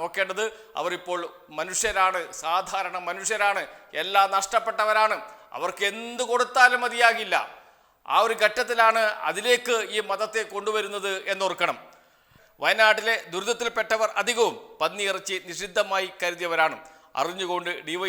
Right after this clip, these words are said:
എഫ് ഐ കോതമംഗലം കമ്മിറ്റി അത് ചലഞ്ചാക്കി ഫണ്ടുണ്ടാക്കി നൽകുകയാണ്. അനുവദനീയമായ ഭക്ഷ്യം പലതും ചലഞ്ചാക്കാമായിരുന്നിട്ടും ദുരിതരിൽ ഒരു വലിയൊരു വിഭാഗത്തിന് നിഷിദ്ധ ഭക്ഷ്യത്തിൻ്റെ വരുമാനമുണ്ടാക്കി ദുരിത നിവാരണം നടത്തുന്നത്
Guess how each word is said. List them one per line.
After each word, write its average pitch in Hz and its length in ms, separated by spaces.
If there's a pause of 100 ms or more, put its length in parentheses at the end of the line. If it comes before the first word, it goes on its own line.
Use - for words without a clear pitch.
എഫ് 175 160
ഐ 175 60 (100)
കോതമംഗലം 185 640
കമ്മിറ്റി 170 380 (160)
അത് 160 100 (160)
ചലഞ്ചാക്കി 190 580 (420)
ഫണ്ടുണ്ടാക്കി 165 840 (180)
നൽകുകയാണ്. 147 500 (480)
അനുവദനീയമായ 247 920
ഭക്ഷ്യം 208 300 (300)
പലതും 190 300 (240)
ചലഞ്ചാക്കാമായിരുന്നിട്ടും 190 1200 (420)
ദുരിതരിൽ 185 460 (180)
ഒരു 180 180
വലിയൊരു 196 400
വിഭാഗത്തിന് 185 600 (120)
നിഷിദ്ധ 185 360 (160)
ഭക്ഷ്യത്തിൻ്റെ 185 640
വരുമാനമുണ്ടാക്കി 185 920 (400)
ദുരിത 180 260 (120)
നിവാരണം 185 540
നടത്തുന്നത് 196 560